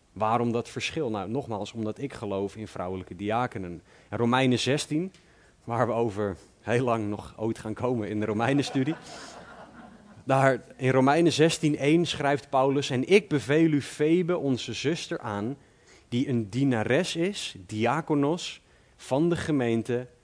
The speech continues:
die in Kengreën is." Dus dezelfde Paulus die schrijft, "De vrouwen moeten evenzo eerbaar zijn", één Timotheüs drie elf, "geen kwaadspreeksters, beheers trouw in alles."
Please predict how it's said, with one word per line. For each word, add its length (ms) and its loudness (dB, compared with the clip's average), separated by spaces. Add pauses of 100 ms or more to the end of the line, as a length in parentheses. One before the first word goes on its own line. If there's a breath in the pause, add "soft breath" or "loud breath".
(120)
die 220 -2
in 340 -4 (140)
Kengreën 640 -6
is." 280 -18 (2500)
Dus 140 -8
dezelfde 520 4
Paulus 480 2
die 100 -6
schrijft, 680 -2 (720)
"De 100 -2
vrouwen 600 4 (220)
moeten 260 -2
evenzo 360 -2
eerbaar 360 0
zijn", 260 2
één 140 2
Timotheüs 460 -2
drie 220 -2
elf, 280 -2
"geen 220 -6
kwaadspreeksters, 760 -2
beheers 400 -6
trouw 260 0
in 80 -2
alles." 420 -2